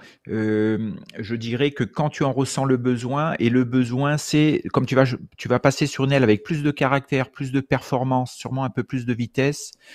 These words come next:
euh, la question, c'est est-ce que tu as besoin de ce changement-là, c'est-à-dire que tu fasses au minimum le même nombre d'heures de vol dans l'année et que tu fasses au minimum le même type de vol.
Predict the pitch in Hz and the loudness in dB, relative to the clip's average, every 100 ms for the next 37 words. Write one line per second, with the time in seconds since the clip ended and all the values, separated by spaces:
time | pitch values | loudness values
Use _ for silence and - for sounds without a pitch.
0 | - - - - - 113 110 110 110 - | -16 -14 -14 -12 0 2 4 6 4 2
1 | - 117 139 127 156 151 127 - 131 127 | -4 0 2 0 0 2 0 0 0 2
2 | 123 143 147 160 135 123 127 - 143 127 | 4 2 2 2 2 0 0 2 0 0
3 | 131 127 131 156 117 117 - 120 127 120 | 0 2 2 2 2 0 0 -2 0 2
4 | 131 139 165 160 156 156 151 117 117 143 | 2 4 4 4 4 4 2 0 0 0
5 | 143 147 139 117 113 123 123 113 117 107 | -2 -4 -4 -4 -4 -2 -2 -2 -2 0
6 | 113 104 113 110 107 113 135 - - - | 0 -2 -2 -2 0 -2 -2 -6 -18 -20
7 | - _ 120 - 127 - 123 - 143 143 | -20 _ -2 0 -4 -6 -6 0 2 0
8 | - - 120 127 175 170 160 147 147 135 | -4 0 0 2 2 2 2 2 2 -2
9 | - _ _ _ _ _ _ _ _ 117 | -6 _ _ _ _ _ _ _ _ 8
10 | 120 143 160 - 139 131 127 117 135 123 | 8 8 4 2 2 4 6 4 2 -4